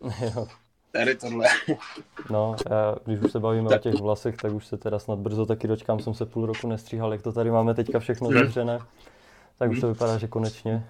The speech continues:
Speaker 1: příští týden.
Speaker 2: Musíš na,
Speaker 1: No.
Speaker 2: musíš na test první, ne? Než se
Speaker 1: Jo.
Speaker 2: budeš stříhat.
Speaker 1: Je to tak, no.
Speaker 2: No, a nebo to hoď na mě, ne?
Speaker 1: A, a nebo no, a to bych, nevím, no.
Speaker 2: Sám, sám doma, hotové.
Speaker 1: To,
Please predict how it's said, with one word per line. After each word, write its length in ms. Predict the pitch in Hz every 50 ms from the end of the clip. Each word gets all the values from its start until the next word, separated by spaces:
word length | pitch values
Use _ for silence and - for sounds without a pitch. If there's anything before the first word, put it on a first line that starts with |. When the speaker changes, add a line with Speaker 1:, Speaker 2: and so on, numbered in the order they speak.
| -
Speaker 1:
příští 300 | - - 113 - - 113
týden. 320 | 107 110 107 101 98 98 92 - _ _ _
Speaker 2:
Musíš 280 | 127 127 113 - 143 127
na, 100 | 135 135
Speaker 1:
No. 100 | - 127
Speaker 2:
musíš 260 | 127 135 - - 147
na 100 | 151 156
test 220 | - - 143 - -
první, 280 | - 113 110 104 101
ne? 80 | 101 120 - -
Než 140 | 117 107 -
se 80 | -
Speaker 1:
Jo. 40 | 110
Speaker 2:
budeš 180 | 123 117 110 104
stříhat. 240 | - - 107 95 92 _ _ -
Speaker 1:
Je 120 | 113 113
to 140 | 110 117 120
tak, 300 | 113 120 113 113 113 -
no. 220 | 104 101 101 104 107 - - - - _ _ _ _ _ _ _ - - - - _ _ _ _ _ _ _ _ _ _ _
Speaker 2:
No, 120 | - 120 104
a 40 | 101
nebo 160 | 101 104 107
to 140 | - 120 113
hoď 120 | 113 107
na 100 | 107 107
mě, 160 | 113 123 120
ne? 100 | 107 90 - - _ _ _ _ - - - -
Speaker 1:
A, 80 | -
a 300 | 110 110 - - 123 123
nebo 280 | 123 139 147 135 127 107
no, 260 | 98 95 101 110 110 - - -
a 220 | - - 113 113 110
to 100 | - 117
bych, 140 | 113 117 117 - - - - - - -
nevím, 240 | 123 117 117 104 95
no. 60 | -
Speaker 2:
Sám, 300 | - - 160 - 110 107
sám 300 | 110 - 107 107 117 117
doma, 260 | 113 110 117 120 120
hotové. 440 | 113 110 110 - 123 127 123 123 - - _ _ - - - - - - - - - - _ _ _ - - _
Speaker 1:
To, 320 | - 113 110 110 113 113